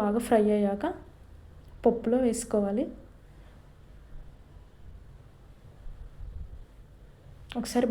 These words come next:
బాగా కలుపుకొని టూ మినిట్స్ తర్వాత స్టవ్ ఆఫ్ చేస్తే ఎంతో టేస్టీ అయిన తోటకూర పప్పు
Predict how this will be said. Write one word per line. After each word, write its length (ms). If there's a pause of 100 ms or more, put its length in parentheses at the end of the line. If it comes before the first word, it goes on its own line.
బాగా 300
కలుపుకొని 500 (880)
టూ 100 (120)
మినిట్స్ 320
తర్వాత 220 (100)
స్టవ్ 300
ఆఫ్ 180
చేస్తే 320 (960)
ఎంతో 220 (100)
టేస్టీ 440
అయిన 180 (720)
తోటకూర 400 (120)
పప్పు 280